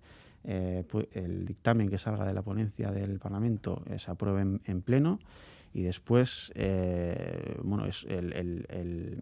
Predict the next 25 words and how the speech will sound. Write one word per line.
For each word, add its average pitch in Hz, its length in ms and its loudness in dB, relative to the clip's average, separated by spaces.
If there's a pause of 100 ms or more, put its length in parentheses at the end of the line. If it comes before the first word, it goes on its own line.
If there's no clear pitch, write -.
el 95 120 -4
gobierno 98 520 6
recibe 101 500 6
el, 101 160 6
el, 104 280 6
el 101 180 6
dictamen, 160 540 6 (580)
y, 110 320 2
y 90 280 0
elaborar 87 320 0
un 107 80 2
texto - 220 -2
articulado. 90 640 0 (120)
Eh, 87 440 -6
después, - 500 -2
mm, 98 120 -2 (440)
supongo, 98 600 6
creo 110 260 4
que - 160 -4
eso, 101 340 2 (200)
pues, - 320 -4
eh, 101 280 -2
lleva 98 220 4
un 98 100 4
proceso 98 640 2